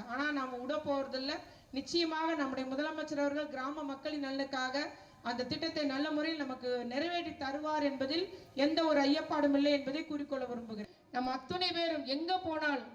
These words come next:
திண்ணையா இருந்தாலும் அதை நாம் மேடையாக மாற்றி பிரச்சாரம் செய்வோம், டீ கடையாக இருந்தாலும் அதை பிரச்சார களமாக மாற்றி நாம் பிரச்சாரம் செய்ய வேண்டும்.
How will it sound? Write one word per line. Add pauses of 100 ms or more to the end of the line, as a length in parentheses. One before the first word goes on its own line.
திண்ணையா
இருந்தாலும் (320)
அதை
நாம்
மேடையாக
மாற்றி
பிரச்சாரம்
செய்வோம், (300)
டீ
கடையாக
இருந்தாலும்
அதை
பிரச்சார
களமாக
மாற்றி
நாம் (400)
பிரச்சாரம்
செய்ய
வேண்டும்.